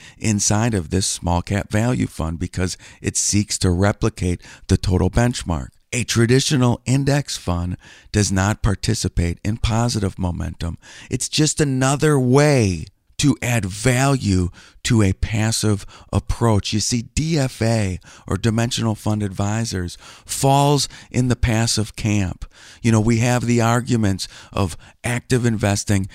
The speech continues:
and passive investing. And one of the big things that active investors say is, "I don't want to invest in an index fund. It's like you're sitting on your hands, not doing anything."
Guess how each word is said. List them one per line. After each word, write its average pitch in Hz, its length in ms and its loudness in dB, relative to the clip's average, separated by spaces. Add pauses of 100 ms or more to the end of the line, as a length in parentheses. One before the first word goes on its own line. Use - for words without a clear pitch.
(140)
and 98 180 -2
passive 110 460 0
investing. 90 640 -2 (240)
And 107 160 2
one 131 120 4
of 131 60 2
the 120 80 2
big 127 260 2
things 113 380 -2 (220)
that 104 160 0
active 107 360 -2
investors 92 560 -2
say 95 300 0 (240)
is, - 240 -2
"I 147 140 -2
don't 156 120 2
want 143 140 2
to 131 140 4
invest 110 340 2
in 107 80 0
an 98 120 -2
index 113 420 -2
fund. 95 240 -2
It's - 160 -4
like 123 180 0 (240)
you're 113 140 0
sitting 156 440 0
on 120 140 0
your 104 140 2
hands, 107 480 0 (260)
not 98 320 -2
doing 104 300 2
anything." 92 500 -6